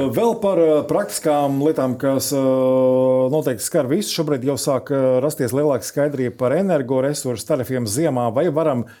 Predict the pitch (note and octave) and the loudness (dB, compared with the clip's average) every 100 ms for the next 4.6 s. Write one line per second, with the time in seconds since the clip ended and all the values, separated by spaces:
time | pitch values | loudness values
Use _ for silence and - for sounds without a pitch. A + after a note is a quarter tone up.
0 | _ - C3 D3 A#2 G2 - - E3 D3+ | _ -4 0 0 0 -4 -4 -2 0 -2
1 | A#2 A2+ - E3+ A#2+ A#2+ A#2 B2 C3+ C#3+ | -2 -4 -2 -2 0 -2 -2 -2 -2 -2
2 | A#2+ A2+ G2+ C#3+ A#2 A2+ C3 B2 A2 - | -4 -4 -2 -2 -2 -2 -4 -4 -4 -2
3 | D#3 C3 - G#2 B2+ B2 A2 G2+ A2+ G#2 | -2 -2 -6 -8 -4 -4 -4 -4 -6 -8
4 | - - - - B2+ B2 | -14 -20 -20 -10 -2 2